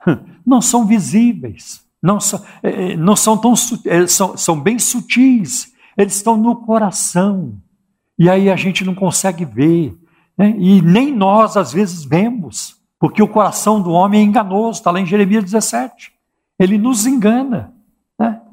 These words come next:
<laughs> Samuel foi enganado pelo seu coração, quando foi ungir alguém para rei, lá na casa de Jessé, para substituir Saul, né? Os, os jovens foram passando, os filhos de Jessé,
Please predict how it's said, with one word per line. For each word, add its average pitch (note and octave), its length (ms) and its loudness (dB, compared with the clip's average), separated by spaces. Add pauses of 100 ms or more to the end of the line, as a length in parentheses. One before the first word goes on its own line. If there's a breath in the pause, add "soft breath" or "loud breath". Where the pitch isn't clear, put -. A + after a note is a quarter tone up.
(300)
<laughs> - 440 -2
Samuel A#3 800 0
foi G3+ 200 -2
enganado F#3 460 0
pelo G#3+ 140 -6
seu G#3 180 -4
coração, A3 600 -2 (280 soft breath)
quando F#3+ 180 0
foi G3 160 -2
ungir F#3+ 380 2
alguém E3+ 320 0
para F#3+ 180 0
rei, D#3+ 320 0 (160 loud breath)
lá E3 140 0
na F3+ 100 0
casa F3 460 -2
de E3+ 160 -6
Jessé, G3+ 400 0 (500)
para - 80 -4
substituir E3+ 520 0
Saul, A3+ 420 -8 (300)
né? A#3+ 160 -4 (320)
Os, B2 160 -6
os C3+ 180 -4
jovens C#3 340 0
foram C3+ 200 -2
passando, F#3 400 -2
os - 100 -10
filhos F3 140 -4
de C3+ 60 -10
Jessé, G3+ 380 -4